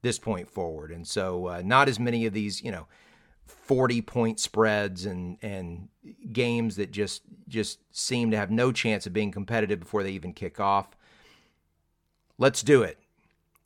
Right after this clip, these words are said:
S E C football is here. As we go into October, this is when it gets real. This is when it gets fun. And we'll be talking about it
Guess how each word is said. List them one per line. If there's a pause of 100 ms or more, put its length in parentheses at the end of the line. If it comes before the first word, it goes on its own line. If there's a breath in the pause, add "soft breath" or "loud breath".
S
E
C
football
is
here.
As
we
go
into
October, (440 soft breath)
this
is
when
it
gets
real.
This
is
when
it
gets
fun. (640)
And
we'll
be
talking
about
it